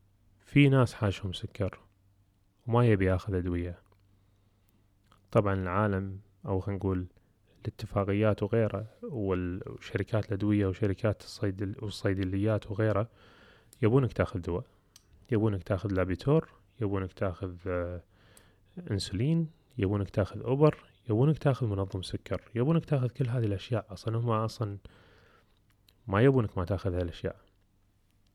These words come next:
بس يو أشخاص وقالوا: "إحنا ما نبي ناخذ، نبي نجرب طريقة ثانية. بما أن السكر هو اللي قاعد يسبب لي مرض السكر، فبوقف السكر، وبوقف الكربوهيدرات اللي تتحول إلى سكر."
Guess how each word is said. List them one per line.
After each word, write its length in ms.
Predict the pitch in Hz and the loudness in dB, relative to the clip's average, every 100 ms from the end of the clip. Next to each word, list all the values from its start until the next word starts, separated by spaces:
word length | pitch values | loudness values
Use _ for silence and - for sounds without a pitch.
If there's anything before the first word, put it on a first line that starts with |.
| _ _ _ _ | _ _ _ _
بس 440 | 113 113 - - 139 | 4 4 0 -12 -10
يو 460 | 190 143 165 156 | -4 4 4 4
أشخاص 420 | 123 - 131 135 | -2 2 2 2
وقالوا: 260 | 139 147 151 | 2 2 2
"إحنا 180 | - 131 | -2 -2
ما 220 | 143 127 | 0 0
نبي 220 | 90 85 | -2 -6
ناخذ، 380 | 87 85 - 104 - _ _ _ - | -8 -10 -6 -8 -8 _ _ _ -2
نبي 180 | 110 110 | 0 2
نجرب 320 | 110 123 117 | 4 4 2
طريقة 480 | - 104 107 - 110 | 0 -2 0 0 -2
ثانية. 500 | - 127 95 82 - _ _ _ _ _ _ _ - | 2 2 2 -4 -10 _ _ _ _ _ _ _ 2
بما 280 | 135 135 | 6 6
أن 120 | 110 104 | 6 2
السكر 520 | - 135 - 104 113 | 2 -2 0 -2 0
هو 200 | 120 123 | 2 4
اللي 140 | 107 | 4
قاعد 140 | 98 90 | 2 0
يسبب 480 | - 101 104 101 | 0 0 0 -2
لي 180 | 98 87 - - - | -4 -8 -10 -12 2
مرض 280 | 113 110 87 | 4 4 2
السكر، 460 | - - - 113 | -4 -18 -2 -2
فبوقف 520 | - 180 214 226 170 | 4 6 8 8 6
السكر، 520 | - - - - 104 - _ _ _ _ _ _ _ _ _ _ _ _ _ _ - - | -2 -6 -2 2 0 -2 _ _ _ _ _ _ _ _ _ _ _ _ _ _ -20 0
وبوقف 440 | 127 165 180 131 | 8 10 10 8
الكربوهيدرات 720 | 117 - 101 104 110 107 104 117 | 2 4 4 6 4 6 6 6
اللي 120 | 110 | 2
تتحول 460 | - - 143 143 143 | 0 2 6 8 6
إلى 120 | 127 | 4
سكر." 440 | 117 110 120 - | 2 -2 -4 -6